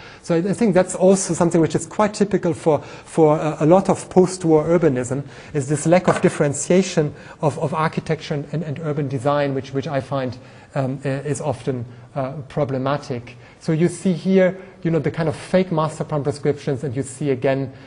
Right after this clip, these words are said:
uh, in this case, there's not a lot of difference because of the enormous simplicity of, of, of, of the project, and you see the, the, the end result and the fact again that all, all of those buildings are in, in private ownership. So the,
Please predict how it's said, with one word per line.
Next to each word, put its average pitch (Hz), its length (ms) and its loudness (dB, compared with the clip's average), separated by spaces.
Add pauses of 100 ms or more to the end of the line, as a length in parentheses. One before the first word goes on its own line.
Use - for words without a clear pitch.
(280)
uh, 151 60 -2
in 165 280 -2
this 180 200 0
case, 160 240 2
there's 143 160 0
not 156 200 2
a 147 40 2
lot 139 180 2
of 113 140 -4
difference 131 500 -4
because 127 380 -8
of 120 140 -12
the 139 120 -8
enormous 135 420 -2
simplicity 131 600 -6
of, 117 100 -6 (160)
of, - 240 -14
of, 117 100 -6 (100)
of - 120 -12
the - 80 -8
project, 156 560 -6
and 117 100 -8
you 127 80 -8
see - 200 -8
the, 127 180 -4 (460)
the, 139 180 -2
the 131 220 -6 (120)
end 156 340 0
result 139 580 -2
and 139 180 -8
the 127 60 -2
fact - 360 -6
again 139 380 -2
that 123 200 -6
all, 156 200 0
all 160 220 2
of 147 120 -2
those 143 200 -2
buildings 127 540 -2
are 135 200 -8
in, 123 260 -8
in 127 100 -8
private 131 380 -6
ownership. 135 520 -6 (300)
So 190 400 -2
the, 180 280 -2